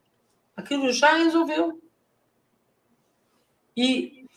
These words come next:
se algo aconteceu no seu corpo que criou uma história, às vezes você tá tão com a cabeça no outro canto que você nem presta atenção nisso. Aí ci-, cicatriza, resolve,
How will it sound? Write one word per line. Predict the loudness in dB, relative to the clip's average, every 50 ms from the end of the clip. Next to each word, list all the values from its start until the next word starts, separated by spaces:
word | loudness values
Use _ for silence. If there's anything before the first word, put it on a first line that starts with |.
| _ -20 -20 -14
se | -12 -8 -6 -4 -2 -2 0 0 -2
algo | -2 0 2 4 6 8 10 8 8 6 4 0 -4 -4 -6
aconteceu | -6 -6 -6 -6 -4 -4 -6 -6 -6 -6 -4 -2 0 2 2 2 2
no | 0 -2 -4
seu | -4 -6 -4 -6 -6 -6
corpo | -8 -14 -16 -14 -14 -14 -16 -20 _ _ _ _ _ _ _ _ _ _ _ _ _ _ _ _ _ _ _ _ _ _ _ _ _ _ _ -12
que | -8 -8 -8 -6
criou | -4 -4 -2 4 6 8 8 10 10 8 8 6
uma | 4 0 0
história, | 0 -2 -4 0 2 4 4 4 4 2 0 0
às | 0
vezes | 0 0 0 -2 -4 -8
você | -10 -10 -6
tá | -4 -6 -6
tão | -4 -4 -4 -4 -4 -4
com | -4 -6
a | -6
cabeça | -6 -6 -2 -2 -2 -2 -2
no | -4
outro | -6 -8 -10 -12
canto | -8 -4 -2 -2 -4 -4 -8
que | -14 -8
você | -4 -2 0
nem | 0 0 0 0 0
presta | -2 -4 -4 -4 -4
atenção | -6 -6 -6 -6 -6 -6 -4
nisso. | -6 -8 -10 -16 -18 -20 -20 -20 _ _ _ _ _ _ _ _ _ _ _ _ _ _
Aí | 0 2 4 4 4 4 4 2 2 0 -2 -6 -10
ci-, | -14 -12 -6 -2 -2 -2 -2 -2 -6 -10
cicatriza, | -8 -8 -2 0 2 2 2 0 0 2 2 2 2 2 2 0 0 -2 -8 -16 -20 _ _ _ _
resolve, | -6 0 4 4 4 4 4 4 6 6 6 6 4 2 -2 -6 -8 -10 -10 -12